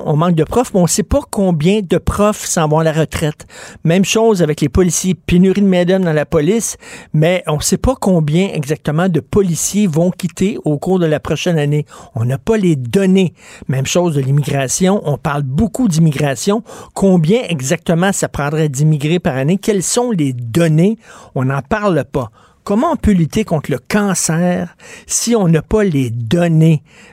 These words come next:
euh, qui nous disent quelle est la véritable situation ? Malheureusement,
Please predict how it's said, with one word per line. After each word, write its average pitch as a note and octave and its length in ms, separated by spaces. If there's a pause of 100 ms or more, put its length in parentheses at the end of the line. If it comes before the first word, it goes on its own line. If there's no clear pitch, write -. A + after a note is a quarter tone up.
euh, B2+ 120
qui - 180
nous C3+ 140
disent E3+ 320
quelle G#3 340
est A3 280
la C3 200
véritable E3 640
situation ? D3+ 920 (420)
Malheureusement, D#3+ 800